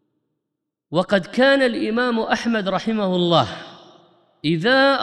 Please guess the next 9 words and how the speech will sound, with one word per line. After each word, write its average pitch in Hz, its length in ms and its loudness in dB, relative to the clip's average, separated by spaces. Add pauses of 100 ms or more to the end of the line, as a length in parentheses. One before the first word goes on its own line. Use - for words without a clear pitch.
أراد 254 340 0
أن 220 240 -2
يخرج 240 480 -2
من 208 240 0
المسجد 180 580 -2 (680)
ومعه 226 720 2
مشيخة 220 840 0
من 208 260 -2
قريش 226 880 -4